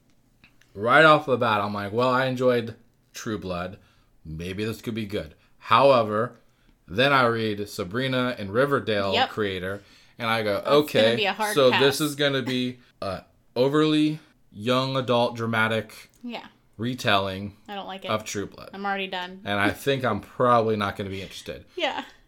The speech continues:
Speaker 1: I will check it out.
Speaker 2: Yeah.
Speaker 1: However, I don't know if I'm going to be somebody that sticks around with this one.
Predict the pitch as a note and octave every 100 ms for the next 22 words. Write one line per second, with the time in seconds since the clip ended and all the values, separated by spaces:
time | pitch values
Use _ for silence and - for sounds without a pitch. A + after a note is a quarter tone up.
0 | - - G3 F#2 E2 - - A2 - F3+
1 | D#3 E3+ A#3+ - _ A3+ G3 - G3 _
2 | _ _ _ - G2+ A#2 G#2+ G2+ G#2 -
3 | F#2+ F2+ F2 - A2 G2+ G#2 G2+ - F#2
4 | F2+ E2+ F2 F2 F#2 F#2 _ _ - E2+
5 | E2+ F#2 F2+ - G2+ F2+ F#2 - - -
6 | - F#2 F2+ F2 D#2+ - D#2+ - A#1+